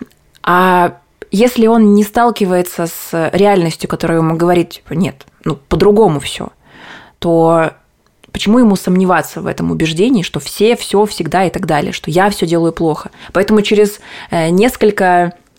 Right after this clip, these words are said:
счастливых месяцев в выгорании мы получим, эм, действительно обесценивание не только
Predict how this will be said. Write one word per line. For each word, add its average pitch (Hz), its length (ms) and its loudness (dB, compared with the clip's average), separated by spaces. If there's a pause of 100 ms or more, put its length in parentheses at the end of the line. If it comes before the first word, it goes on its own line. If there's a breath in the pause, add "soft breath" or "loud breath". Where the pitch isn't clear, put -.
(640)
счастливых 202 520 0
месяцев 196 500 -2
в 165 80 -6
выгорании 185 680 2
мы 165 100 -4
получим, 175 560 -2 (400 loud breath)
эм, 92 960 -8 (180)
действительно 180 580 -2
обесценивание 175 640 -2
не 165 60 -4
только 196 440 -2